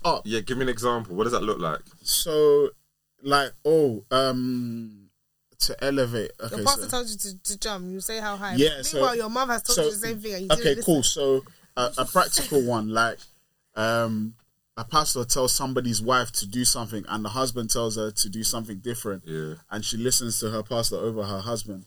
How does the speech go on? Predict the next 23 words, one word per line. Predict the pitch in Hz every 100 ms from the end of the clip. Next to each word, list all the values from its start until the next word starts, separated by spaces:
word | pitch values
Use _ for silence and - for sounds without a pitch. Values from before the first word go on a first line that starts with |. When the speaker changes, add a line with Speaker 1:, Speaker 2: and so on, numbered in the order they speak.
| -
Speaker 3:
That's | 220 214
why | 190
I |
just | 180 180
said | -
Speaker 1:
That's | 123 143 -
Speaker 3:
put | -
your | 135
mom. | 131
Speaker 1:
elevating | 123 120 110
your | 110
pastor | 104 117 113 - -
over. | 113 107 104 98 95 -
That's | 117 - -
elevating | 127 120 107 101 101
your | 95
pastor | 110 107
because | 92 101 107 101 - - - _
what | - 113
you're | 113
saying | - 117 110
is | 107 98
that | 104